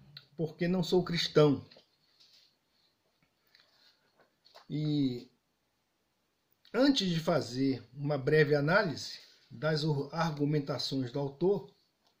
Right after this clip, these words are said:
né, eu não vou fazer de todo o livro, que é extenso, mas de alguns pontos. Você derrubando um ponto,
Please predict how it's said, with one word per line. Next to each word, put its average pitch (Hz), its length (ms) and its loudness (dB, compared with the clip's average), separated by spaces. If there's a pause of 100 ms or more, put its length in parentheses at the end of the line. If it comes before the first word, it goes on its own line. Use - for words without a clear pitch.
(120)
né, 131 100 -10
eu 160 40 -6
não 175 120 -2
vou 165 120 -2
fazer 165 420 -4 (800)
de - 120 -20
todo 175 320 -2
o 139 40 0
livro, 139 320 -4
que - 120 -8
é 143 40 -2
extenso, - 600 -8 (760)
mas 185 200 -2
de 202 80 2
alguns 202 360 2
pontos. - 540 0
Você 208 260 -4
derrubando 226 560 2
um 285 80 2
ponto, 196 640 0